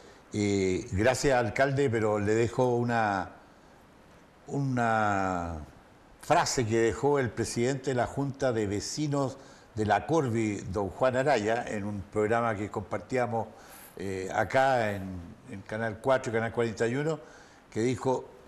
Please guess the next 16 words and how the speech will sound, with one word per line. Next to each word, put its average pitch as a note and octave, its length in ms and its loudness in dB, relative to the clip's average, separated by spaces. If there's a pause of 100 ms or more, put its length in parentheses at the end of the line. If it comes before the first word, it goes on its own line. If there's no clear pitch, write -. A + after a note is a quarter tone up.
(160)
"Se - 180 0
ha D3 60 6
despejado F3+ 720 0
el F3 80 -2
problema E3+ 440 -2
que D#3 120 -4
teníamos E3 600 -4
con C#3+ 220 -2
la C3 140 2
venta C#3+ 420 -2
de C3+ 160 0
droga E3 500 0
en D3+ 100 -2
la C#3+ 100 0
Plaza D3+ 240 -2
Angol, F3+ 360 -2